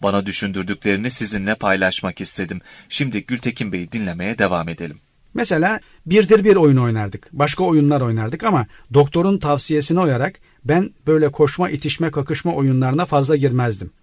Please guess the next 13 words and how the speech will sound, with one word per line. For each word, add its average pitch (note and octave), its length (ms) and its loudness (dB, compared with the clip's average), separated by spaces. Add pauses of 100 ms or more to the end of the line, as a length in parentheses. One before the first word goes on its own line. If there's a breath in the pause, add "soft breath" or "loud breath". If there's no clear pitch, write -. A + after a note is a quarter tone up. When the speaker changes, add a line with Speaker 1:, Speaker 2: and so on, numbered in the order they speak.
(160)
Speaker 2:
Daha F#3+ 200 -2
sakin C3+ 340 -2
oyunlar A#2 360 -2
oynardım. G#2 460 -6 (340)
Speaker 1:
O C3+ 220 2
dört D3+ 200 2
arkadaşın C#3 500 0
oyunları C3 480 -2
neydi? A2 360 -4 (460)
Speaker 2:
Dörtlü F3+ 320 4
ayrı F3+ 260 2
bir C#3+ 80 0
grup. G#2 320 -8